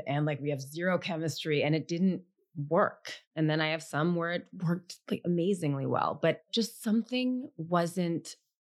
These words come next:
it was just like something was broken and it wasn't flowing and I couldn't get it to flow. And then my fear kicked in and then it was just, like, this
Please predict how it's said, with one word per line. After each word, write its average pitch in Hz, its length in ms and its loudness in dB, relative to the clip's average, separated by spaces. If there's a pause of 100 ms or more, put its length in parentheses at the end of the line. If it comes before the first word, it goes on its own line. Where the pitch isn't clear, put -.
it 196 120 6
was 185 140 2
just 214 220 -2
like 196 160 2
something 208 320 0
was 160 140 4
broken - 580 -2
and 147 160 0
it 139 100 -2
wasn't 151 480 -2
flowing 139 680 0
and 139 120 -2
I 139 80 0
couldn't 160 300 0
get 151 140 2
it 147 100 -2
to 151 60 -10
flow. 139 320 -2
And 143 120 2
then 151 120 4
my 143 120 -2
fear 175 300 2
kicked - 320 -8
in 143 240 0
and 151 120 -2
then 165 120 2
it 180 80 -2
was 180 160 -4
just, 175 220 -4
like, 165 200 0
this - 340 -2